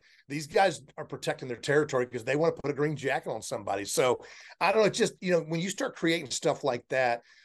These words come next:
uh, I have ideas, but these guys execute the ideas. My, my team, I, I call them the Catfish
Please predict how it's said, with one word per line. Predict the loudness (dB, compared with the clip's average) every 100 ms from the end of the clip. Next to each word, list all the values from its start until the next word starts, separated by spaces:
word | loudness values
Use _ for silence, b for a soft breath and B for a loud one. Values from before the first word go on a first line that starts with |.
| b
uh, | 2 4 4 2 -4 -10 _ _ _ _ _ _ -2
I | 2
have | 4
ideas, | 2 2 -2 -2 -4 -6 -12 -16 _ _ _ _
but | 2 4 4 -2 _ -12
these | -6 -6 2
guys | 2 2 0
execute | -2 -2 -4 -4
the | 2 2
ideas. | 4 2 4
My, | 4 4 2 -4 B -2
my | -2 0
team, | -4 -2 -2 -4
I, | -6 -8
I |
call | 0 2 2
them | 0
the | -2
Catfish | -2 0 -2 -4